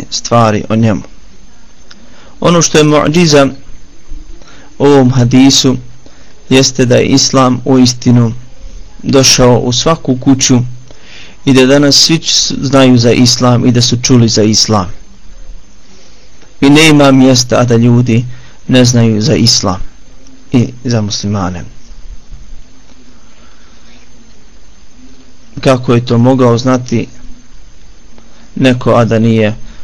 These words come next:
poslanik od uzvišenog i da nije bio obaviješten od uzvišenog Allaha dželle šanuhu? Sljedeća muđiza o kojoj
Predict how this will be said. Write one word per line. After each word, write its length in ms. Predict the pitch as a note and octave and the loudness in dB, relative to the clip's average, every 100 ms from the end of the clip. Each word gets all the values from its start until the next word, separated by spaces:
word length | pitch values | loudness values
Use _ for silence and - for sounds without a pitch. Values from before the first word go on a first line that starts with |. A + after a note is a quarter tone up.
| - - | -12 -4
poslanik 640 | A#2 - A2+ A2+ G#2 - - | -2 0 2 2 0 -6 -6
od 160 | A#2 G2 | -4 -2
uzvišenog 640 | G#2 G#2+ G#2+ G#2 A2 G#2 G2 - - - - - | -2 -2 0 0 0 -2 -4 -12 -14 -14 -16 -14
i 160 | - D3 | -2 0
da 120 | C3 | 2
nije 200 | A#2+ A#2 | 4 4
bio 360 | G2+ A2+ A2 A#2 - - - - | 4 2 2 0 -4 -16 -16 -4
obaviješten 800 | A2+ A2+ A2 A2 G#2 - A2+ A2+ B2 - - - - - | 0 4 4 4 2 0 0 -2 -6 -8 -8 -10 -10 -6
od 120 | A#2+ | 0
uzvišenog 640 | A#2+ A#2+ A2+ - A2 G#2+ - | 2 4 2 0 -2 -4 -2
Allaha 400 | A2 G2+ G2 F#2+ | 0 0 0 -2
dželle 200 | G#2 G#2 | -2 -2
šanuhu? 520 | - G#2+ G#2 B2 F2+ - - - - - - - - - - - - - - - - - - | 0 0 0 -2 -6 -10 -16 -18 -18 -16 -14 -12 -12 -14 -16 -16 -16 -18 -18 -16 -16 -16 -16
Sljedeća 520 | - - F3 E3+ - C#3+ | -6 -2 0 0 2 2
muđiza 420 | C3 D3 D#3 C3+ | 4 2 4 2
o 40 | |
kojoj 540 | B2+ C#3 B2+ A#2+ A2+ | 2 2 4 4 0